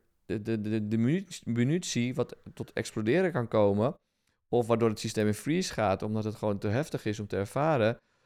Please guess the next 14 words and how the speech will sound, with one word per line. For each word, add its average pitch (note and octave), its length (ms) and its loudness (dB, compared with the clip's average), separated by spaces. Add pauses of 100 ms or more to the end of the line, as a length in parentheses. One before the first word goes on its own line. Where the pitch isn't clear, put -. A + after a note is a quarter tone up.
(140)
eh, A2 320 2
dat, C#3 240 0
dat D3+ 160 2
zit - 200 0
in C3 240 0
jou. A#2+ 400 4 (280)
En - 80 -6
dat B2 100 0
is A#2+ 160 -12
onverwerkte, C#3 960 2
opgekropte B2+ 680 -4
stress, - 680 -2 (560)
opgekropt - 960 -4
verdriet, A#2+ 640 -2